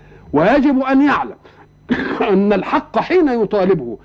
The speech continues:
بأن يتحرك حركة في الحياة لا على قدر حاجته، ولكن على قدر طاقته، يعني يعمل اللي يقدر عليه، وبعد ذلك ما يحتاجه ي-، إيه؟ يأخذه.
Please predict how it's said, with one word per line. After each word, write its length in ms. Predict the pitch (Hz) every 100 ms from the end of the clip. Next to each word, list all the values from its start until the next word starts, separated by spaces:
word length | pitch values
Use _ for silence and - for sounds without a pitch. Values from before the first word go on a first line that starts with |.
| -
بأن 320 | - 190 208 214
يتحرك 720 | 214 214 180 196 185 214 208
حركة 640 | 175 208 202 220 208 202
في 120 | 175
الحياة 440 | 208 - 190 202 185
لا 220 | 208 196 196
على 280 | 185 196
قدر 360 | 190 208 196 196
حاجته، 480 | - 202 190 - - - - - -
ولكن 520 | - 139 156 220 - 226
على 240 | 190 214
قدر 460 | 196 262 262 311 294 - _
طاقته، 640 | - 240 269 269 311 160 135 - - - - - - - - - -
يعني 240 | 123 117 131
يعمل 320 | 254 349 294
اللي 160 | 254 254
يقدر 240 | 269 208
عليه، 340 | 196 185 170 - - - -
وبعد 340 | 190 285 202
ذلك 340 | 175 143 127
ما 200 | 160 240
يحتاجه 760 | 247 214 - 202 185 240 214 196
ي-، 40 |
إيه؟ 260 | 196 226 247 - _
يأخذه. 480 | 160 202 - 226 165